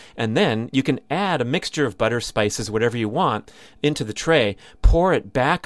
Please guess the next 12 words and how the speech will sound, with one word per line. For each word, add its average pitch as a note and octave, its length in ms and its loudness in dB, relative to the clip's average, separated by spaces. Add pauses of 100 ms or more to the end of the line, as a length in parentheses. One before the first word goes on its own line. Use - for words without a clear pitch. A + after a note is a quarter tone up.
onto B2 360 0
your A#2 140 -2
meat G#2+ 280 0
or A#2 60 0
your G2 120 -4
salmon G2 400 -4
for A#2+ 220 -4
a A2+ 40 0
huge D#3 460 -2
improvement A#2 460 -2
in G2+ 80 -2
flavor. B2 460 -2